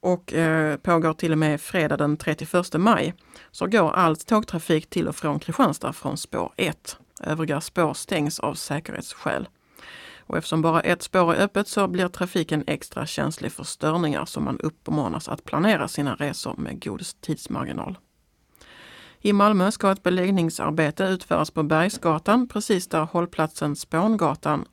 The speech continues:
norrut, alltså i riktning mot Värnhem, finns. Från och med på måndag den femtonde april klockan noll sju till och med fredag den tjugosjätte april klockan femton flyttas därför hållplatsen hundra meter framåt till nästa kvarter.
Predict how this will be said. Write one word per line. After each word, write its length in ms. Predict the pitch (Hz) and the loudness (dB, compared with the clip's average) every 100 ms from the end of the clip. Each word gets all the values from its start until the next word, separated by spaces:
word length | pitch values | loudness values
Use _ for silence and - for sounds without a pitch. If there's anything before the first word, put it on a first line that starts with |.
| _ | _
norrut, 600 | 165 208 185 151 156 - | 2 4 4 2 -4 -4
alltså 320 | - 117 - 151 | -6 -4 -2 -2
i 60 | |
riktning 400 | 147 165 - 151 | -2 -2 -2 -2
mot 180 | 147 139 | -4 -2
Värnhem, 520 | 156 180 226 151 - - | 2 4 4 2 -4 -8
finns. 420 | - 147 - - - _ _ - - - - - | -8 -8 -8 -12 -16 _ _ -20 -20 -20 -20 -12
Från 220 | - 170 | -2 2
och 60 | 165 | 2
med 140 | 160 | 2
på 100 | 160 | 2
måndag 340 | 175 196 165 | 4 4 4
den 160 | 170 170 | 2 0
femtonde 460 | - 185 202 180 175 | 0 0 2 2 2
april 280 | 226 196 | 2 0
klockan 360 | 196 165 170 175 | 0 -2 0 2
noll 180 | 185 214 | 2 2
sju 300 | - 196 240 - _ _ | 2 2 2 -4 _ _
till 140 | - | -4
och 60 | 147 | 0
med 180 | 151 156 | 0 0
fredag 300 | - 165 151 | 0 2 4
den 200 | 151 147 | 2 0
tjugosjätte 580 | - 156 - 185 - 151 | -4 -4 -2 -2 0 -2
april 380 | 170 247 208 | 0 2 2
klockan 320 | - - 156 160 | 0 -4 -2 0
femton 500 | 208 233 - 160 - - - - - - - | 2 2 4 2 0 -8 -20 -20 -20 -20 -16
flyttas 380 | - 151 147 143 | -8 -4 -4 0
därför 320 | 160 147 147 | 0 2 0
hållplatsen 640 | 156 160 - 147 - 143 | 2 0 0 -4 0 -2
hundra 360 | 156 170 147 - | 2 2 2 2
meter 320 | 156 143 - | 0 0 -4
framåt 600 | 143 - 233 143 85 - | -6 2 2 2 -2 -6
till 200 | - - - | -8 -6 -2
nästa 440 | 147 160 - - | -2 -2 -6 -8
kvarter. 580 | - - 156 - 170 | -6 -6 -6 -2 -2